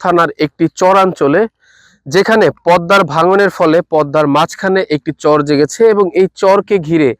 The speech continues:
কিছু সাধারণ মানুষের জীবনযাপন। দেখতেই পাচ্ছেন যে আমার পিছনে বেশ কিছু ঘর, একেবারে সাদামাটা ঘর, যে ঘরগুলোর মানুষগুলো, আহ,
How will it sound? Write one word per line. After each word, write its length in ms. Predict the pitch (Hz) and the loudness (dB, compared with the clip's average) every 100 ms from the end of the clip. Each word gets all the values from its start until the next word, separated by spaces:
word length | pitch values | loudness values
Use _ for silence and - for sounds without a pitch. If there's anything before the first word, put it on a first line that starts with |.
| _ _ _ _ | _ _ _ _
কিছু 220 | 180 170 208 | -4 -2 -2
সাধারণ 460 | - 160 156 175 170 | 0 -2 0 0 2
মানুষের 380 | 156 151 - 143 127 | 2 0 -2 -2 -2
জীবনযাপন। 540 | 127 127 120 120 175 208 _ _ - - _ - | 0 0 0 0 -2 -4 _ _ -20 -20 _ -6
দেখতেই 300 | 170 - 247 240 | -4 -2 0 0
পাচ্ছেন 240 | 233 240 | 0 0
যে 100 | 226 - 190 | 0 0 0
আমার 180 | 185 190 - | 0 -2 -4
পিছনে 440 | 196 220 214 214 208 170 170 | -4 -2 0 2 0 0 0
বেশ 180 | 190 - - | 0 -2 -8
কিছু 220 | 196 202 165 | -6 -4 -4
ঘর, 140 | 180 139 | -2 -2
একেবারে 360 | 156 190 180 175 | -2 -2 -2 -2
সাদামাটা 520 | - 175 175 170 170 | -4 -2 0 0 0
ঘর, 160 | 160 185 | 0 -2
যে 120 | 175 180 | 0 0
ঘরগুলোর 500 | 175 175 170 180 170 - - _ - | 0 0 2 2 0 -6 -20 _ -6
মানুষগুলো, 640 | 160 185 233 196 175 160 202 247 _ _ _ _ | 0 2 2 0 0 2 0 -2 _ _ _ _
আহ, 340 | 123 131 131 | 0 2 4